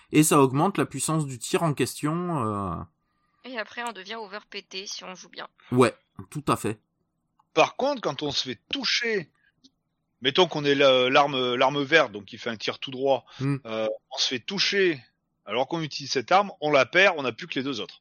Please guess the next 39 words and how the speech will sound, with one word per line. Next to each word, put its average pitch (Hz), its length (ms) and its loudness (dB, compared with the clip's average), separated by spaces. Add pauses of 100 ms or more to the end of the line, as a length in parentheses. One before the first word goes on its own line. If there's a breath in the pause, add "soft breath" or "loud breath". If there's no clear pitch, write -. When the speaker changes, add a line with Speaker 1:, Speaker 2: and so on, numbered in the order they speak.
(160)
Speaker 1:
Voilà, 127 220 4
on 120 60 0
n'a 139 100 0
plus 185 160 -4
que - 100 -2
les 170 60 6
deux 156 80 4
autres. 143 200 -2
Les 131 260 2
armes 226 180 2
servent 170 240 0
de 180 80 8
point 170 200 0
de 151 60 2
vie, 131 140 -4
comme 202 240 6
dans 180 240 4
un 175 80 6
Axelay 151 460 0 (280)
aussi. 123 340 -2 (280)
Voilà. 120 280 0 (480)
C'est 107 140 -2
exactement 151 640 0
le, 127 340 4
le 123 140 4
même 151 160 2
principe, 160 460 -4
Speaker 2:
Ce - 40 -16
qui 151 60 -2
est - 20 2
Speaker 1:
euh, 131 120 4
de 120 40 2
Speaker 2:
plus 131 160 0
Speaker 1:
gameplay. 127 320 0
Speaker 2:
sympa. - 240 -16 (580 soft breath)
Speaker 1:
Ben, 147 140 0 (100)
ce - 120 -2
qui, 196 340 -2
euh, 170 500 2